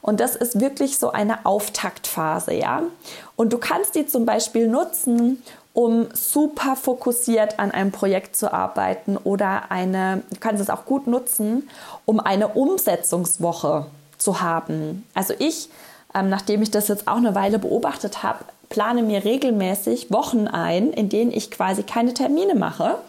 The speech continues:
weil das sind meine Umsetzungswochen. Und ich versuche mir die jetzt immer in den Frühling zu legen, also in meinen zyklischen Frühling zu legen,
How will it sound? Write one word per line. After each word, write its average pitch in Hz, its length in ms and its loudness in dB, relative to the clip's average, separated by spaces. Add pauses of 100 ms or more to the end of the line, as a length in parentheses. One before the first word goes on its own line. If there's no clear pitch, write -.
(420)
weil 262 160 2
das 302 120 2
sind 277 120 2
meine 247 220 2
Umsetzungswochen. - 960 -2
Und - 100 -4
ich 202 100 -4
versuche 285 360 -2
mir 254 80 2
die 240 100 0
jetzt 208 200 -2
immer 214 200 2
in 185 100 0
den 165 140 0
Frühling 208 520 2
zu 294 100 0
legen, 294 340 2 (540)
also 170 160 -2
in 180 120 0
meinen 165 200 -2
zyklischen 190 500 -2
Frühling 269 420 2
zu 285 100 -2
legen, 277 300 4